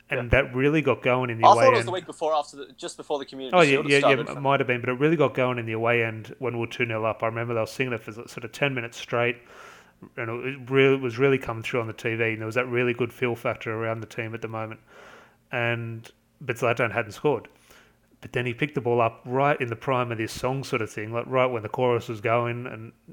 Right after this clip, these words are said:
Speaker 1: had the whole away end going for it. And he hit that strike into the bottom corner from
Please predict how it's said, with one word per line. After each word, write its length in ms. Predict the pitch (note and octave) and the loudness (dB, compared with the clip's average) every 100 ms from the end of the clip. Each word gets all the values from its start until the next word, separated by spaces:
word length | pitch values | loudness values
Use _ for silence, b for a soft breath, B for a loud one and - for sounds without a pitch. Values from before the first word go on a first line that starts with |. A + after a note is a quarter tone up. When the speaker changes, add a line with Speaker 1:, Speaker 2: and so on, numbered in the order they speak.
| C#3 | -6
Speaker 1:
had 320 | B2 A#2 A2+ | -4 -4 -6
the 80 | A2 | -6
whole 240 | - A#2+ | -2 0
away 280 | A#2 A#2 A#2 | 0 0 0
end 140 | A#2 A2+ | -2 -2
going 240 | A2+ B2 | -2 -4
for 280 | - A2+ A#2 | -4 -4 -4
it. 100 | - b b b b b _ | -6 b b b b b _
And 100 | - | -6
he 60 | A2 | -4
hit 180 | A#2 A#2 | -2 0
that 160 | A#2 - _ | -2 -4 _
strike 480 | - - C3 A#2 B2+ | -14 0 2 2 -2
into 120 | A2 | -4
the 60 | |
bottom 240 | G#2+ A#2 G#2+ | 0 -2 -2
corner 320 | - B2 A#2+ | -4 -4 -4
from 300 | - G#2 | -6 -10